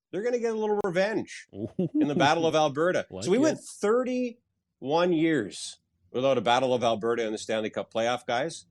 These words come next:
Speaker 1: We're gonna get back-to-back seasons where the Flames and the Oilers face off in the postseason. This time it goes the other way. Flames defeat the Oilers to move on to the conference final.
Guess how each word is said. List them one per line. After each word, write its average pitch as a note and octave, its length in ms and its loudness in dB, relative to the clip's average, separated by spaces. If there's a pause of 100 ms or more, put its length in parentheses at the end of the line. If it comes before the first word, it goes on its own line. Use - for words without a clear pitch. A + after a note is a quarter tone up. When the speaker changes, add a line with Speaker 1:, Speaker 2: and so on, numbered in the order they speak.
Speaker 1:
We're A#2 120 -6
gonna C#3+ 140 -2
get - 220 -8 (580)
back-to-back B2+ 600 0
seasons A#2+ 560 -6
where G#2 120 -4
the F#2+ 120 -4 (180)
Flames C3 360 2
and A#2 80 -2
the A2 80 0
Oilers A2 280 0
face A#2 280 -2
off A2 200 0
in G2+ 60 -4
the F2+ 60 -2
postseason. B2+ 640 -2 (520)
This C#3 140 -4
time B2+ 220 0
it A2+ 60 -6
goes A2 200 0
the G2 80 -2
other G2 180 0
way. E2 140 -4 (1000)
Flames A2+ 260 2
defeat A2+ 300 -2
the G2 100 0
Oilers G2+ 380 0
to - 80 -8
move F#2+ 180 -2
on G2+ 140 0
to F2 60 -2
the E2 80 -6
conference F#2+ 420 -2
final. F#2 380 -2